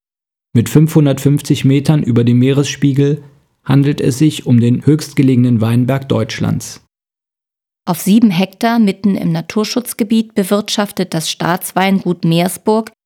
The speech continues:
Speaker 2: diese Rebhänge, die im Sommer recht heiß und trocken werden können. Ziel sind nicht hohe Erträge, sondern eine besondere Note des Weins,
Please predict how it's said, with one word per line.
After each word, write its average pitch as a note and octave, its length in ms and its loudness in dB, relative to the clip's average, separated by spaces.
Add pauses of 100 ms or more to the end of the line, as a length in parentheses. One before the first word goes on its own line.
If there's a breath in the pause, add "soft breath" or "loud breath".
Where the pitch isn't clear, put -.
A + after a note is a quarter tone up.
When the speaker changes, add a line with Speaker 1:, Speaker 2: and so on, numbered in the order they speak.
(240)
Speaker 2:
diese G3+ 260 2
Rebhänge, F3 600 -2 (480)
die - 80 0
im F3 120 2
Sommer F3+ 360 0
recht - 300 -6
heiß F3 340 -2
und A#3+ 180 -2
trocken A#3+ 380 0
werden D3+ 320 -2
können. - 420 -8 (800)
Ziel A3+ 440 2
sind F#3+ 200 -2
nicht - 380 -2
hohe F3+ 260 0
Erträge, E3 720 -2 (260)
sondern B3+ 360 0
eine A#3+ 240 0
besondere G3 580 0
Note E3+ 400 0
des F#3 240 -6
Weins, F3+ 480 0